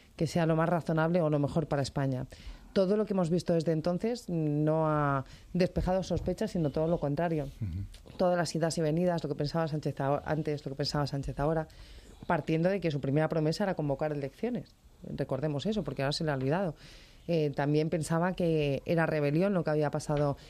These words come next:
Speaker 1: en octubre, ahora resulta que no lo piensa. También pensaba que los jueces tenían que elegir jueces en el Consejo General Pe-, del Poder Judicial, ahora ya no, ya no lo piensa. También pensaba, por ejemplo, que Radio Televisión Española tenía que hacerse con un concurso público y no con un dedazo.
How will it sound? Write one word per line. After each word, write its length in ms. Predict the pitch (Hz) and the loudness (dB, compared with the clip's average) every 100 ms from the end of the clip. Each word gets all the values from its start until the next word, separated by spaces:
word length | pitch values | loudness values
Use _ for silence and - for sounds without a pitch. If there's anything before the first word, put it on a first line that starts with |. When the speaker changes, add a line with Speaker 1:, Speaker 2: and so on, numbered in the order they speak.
| - - | -10 0
Speaker 1:
en 140 | 156 | 2
octubre, 440 | 147 185 196 170 - | 2 2 0 0 0
ahora 160 | 156 | 0
resulta 360 | 147 - 170 180 | 0 0 -2 -2
que 120 | 175 | 0
no 100 | 147 | 0
lo 80 | 135 | 0
piensa. 360 | 175 190 147 135 | -2 -2 -4 -2
También 300 | 160 170 165 | 0 2 2
pensaba 380 | 185 160 185 185 | 0 0 -2 0
que 80 | |
los 100 | 156 | -2
jueces 320 | - 175 170 - | -2 -2 -2 -2
tenían 300 | 165 160 156 | 0 0 0
que 80 | |
elegir 260 | 160 151 156 | -2 -2 -2
jueces 440 | 185 180 185 220 - - - - | -2 -2 -2 -6 -10 -16 -18 -6
en 120 | 175 160 | 0 0
el 80 | |
Consejo 420 | 151 147 131 175 151 | 2 0 0 -2 -2
General 320 | 180 165 156 | 0 0 2
Pe-, 220 | 160 147 | 0 0
del 200 | 151 156 | 0 0
Poder 200 | 160 151 | 0 -2
Judicial, 440 | 156 160 180 202 - | 0 0 0 -2 0
ahora 200 | 156 160 | 0 0
ya 160 | 170 | 2
no, 360 | 160 151 143 135 - | 2 2 2 -2 -2
ya 160 | 170 | 0
no 100 | 180 | 2
lo 140 | 165 160 | 2 2
piensa. 320 | 214 208 156 - - - - | 0 0 -4 -8 -20 -20 -6
También 320 | 180 165 170 | 0 4 4
pensaba, 400 | 175 175 190 185 | 2 0 2 2
por 80 | 175 | 0
ejemplo, 320 | 175 175 202 | -2 0 0
que 140 | 190 160 | 0 2
Radio 240 | 147 147 | 2 2
Televisión 580 | 143 147 131 156 135 160 | 2 -2 0 0 0 0
Española 400 | 165 165 170 180 | 2 2 2 2
tenía 300 | 170 160 156 | 0 0 2
que 80 | 160 | 0
hacerse 340 | 156 160 - | 0 -2 -2
con 120 | 165 | -2
un 80 | 156 | 0
concurso 400 | 156 151 160 160 139 | 0 -2 0 0 0
público 320 | 165 170 185 | 0 0 0
y 60 | |
no 160 | 156 151 | 2 0
con 120 | 151 | 0
un 120 | 151 | 0
dedazo. 480 | 151 156 175 190 214 | 0 0 -2 -4 -6